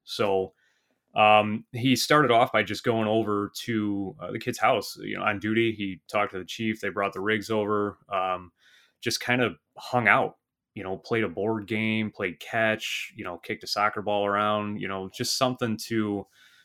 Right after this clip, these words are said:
you know, brighten up the kid's day to, you know, make them and the family forget about, you know, all of the,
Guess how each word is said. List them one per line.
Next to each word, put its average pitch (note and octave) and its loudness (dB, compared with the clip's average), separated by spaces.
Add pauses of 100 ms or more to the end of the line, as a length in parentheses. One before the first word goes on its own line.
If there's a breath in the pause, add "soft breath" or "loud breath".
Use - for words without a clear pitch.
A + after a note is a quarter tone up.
you C#3+ 0
know, B2 6
brighten A#2 4
up A2 0
the A#2 -8
kid's A2 -8
day G2 0
to, F#2+ -4 (240)
you G#2+ -10
know, F#2+ -6
make G2 -2
them G2+ 0
and F#2+ -6
the F#2 -10
family G2 -6
forget G2 -6
about, F#2 -2 (200)
you - -16
know, F#2 -10
all F#2+ 0
of F2+ -8
the, E2+ -6